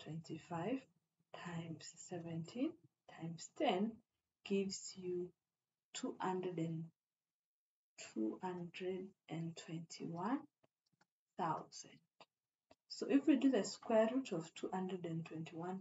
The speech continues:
thousand, it gives us four seventy point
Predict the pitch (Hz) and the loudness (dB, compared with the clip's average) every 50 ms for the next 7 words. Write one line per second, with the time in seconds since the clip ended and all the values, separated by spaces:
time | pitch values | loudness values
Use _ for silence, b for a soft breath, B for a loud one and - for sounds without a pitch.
0 | 185 - 180 165 165 165 165 170 202 247 269 269 - _ _ _ _ _ _ - | -6 -8 -6 -4 -4 -4 -4 -4 -2 -2 -4 -4 -6 _ _ _ _ _ _ -6
1 | - 175 165 - - - 196 190 190 - - 175 175 185 - - - _ _ _ | -4 -4 -4 -4 -2 -2 -2 -2 -2 -4 -4 -4 -4 -4 -6 -10 -18 _ _ _
2 | _ _ - - 185 185 190 185 - - - 170 165 165 170 175 185 190 190 - | _ _ -4 0 0 0 0 0 -6 -6 -4 -4 -4 -4 -4 -4 -6 -6 -8 -6
3 | - 262 269 330 320 - _ _ _ _ _ _ _ - - - 170 165 160 160 | 0 2 2 2 2 -2 _ _ _ _ _ _ _ -10 -6 -2 -2 0 0 -2
4 | 160 - | -4 -8